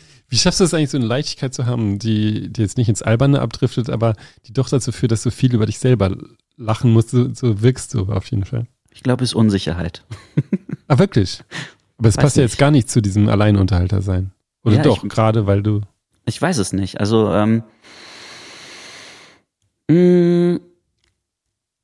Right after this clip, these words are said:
Speaker 1: Vielleicht auch Bescheidenheit? Dass man sagt, man hat nicht so viel.
Speaker 2: Klar, also ich, äh, ähm, ich war, es war noch nie meine, meine Art, irgendwie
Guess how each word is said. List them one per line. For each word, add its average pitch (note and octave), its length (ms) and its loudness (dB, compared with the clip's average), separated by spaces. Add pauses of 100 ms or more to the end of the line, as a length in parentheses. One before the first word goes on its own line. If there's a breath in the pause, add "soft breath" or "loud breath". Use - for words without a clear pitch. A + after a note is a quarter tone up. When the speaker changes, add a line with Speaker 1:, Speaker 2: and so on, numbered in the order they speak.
(220)
Speaker 1:
Vielleicht D3+ 180 2
auch A#2 80 2
Bescheidenheit? A#2 720 2 (1300)
Dass G#2 140 0
man A2 100 6
sagt, G#2+ 180 2
man G2+ 180 4 (120)
hat G2+ 160 -4
nicht G#2 160 -2
so G#2+ 160 -2
viel. A2 400 -2 (800)
Speaker 2:
Klar, E3 400 2
also C3 180 2
ich, G#2+ 260 -2
äh, G#2 160 -2 (680)
ähm, A#2 440 0 (600 loud breath)
ich A#2+ 180 -6 (160)
war, B2 320 -2
es G2 220 -8
war B2 100 0
noch C3 160 -2
nie C#3 220 2
meine, B2 560 0 (1300 soft breath)
meine A2+ 380 -2
Art, A#2+ 460 -4
irgendwie A2 760 -4